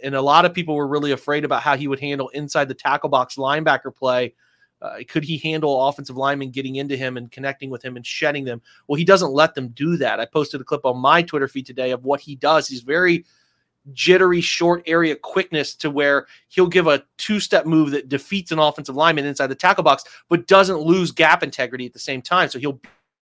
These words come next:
there for his run fit, but he won't let linemen get into his core. You can't block him if you can't touch him. And that's why I thought he could still be successful as a box linebacker. He's playing great. He's got a really nice feel for run,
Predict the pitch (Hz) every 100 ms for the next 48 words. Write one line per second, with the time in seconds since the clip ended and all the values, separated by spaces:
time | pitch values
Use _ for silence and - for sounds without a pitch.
0 | _ _ 170 147 - 135 120 135 185 175
1 | 139 117 _ - 143 147 180 170 156 139
2 | 175 170 143 156 170 170 147 135 - 185
3 | 151 - _ - 131 185 - 156 185 147
4 | 135 - 170 - 180 175 101 _ _ _
5 | 127 151 170 165 165 143 156 160 156 165
6 | 151 - - 185 170 175 139 - 170 -
7 | 139 123 135 139 - 143 156 160 123 -
8 | 123 _ _ _ - 190 156 147 170 170
9 | 139 131 147 131 139 143 175 180 165 160
10 | - 165 165 151 127 131 156 170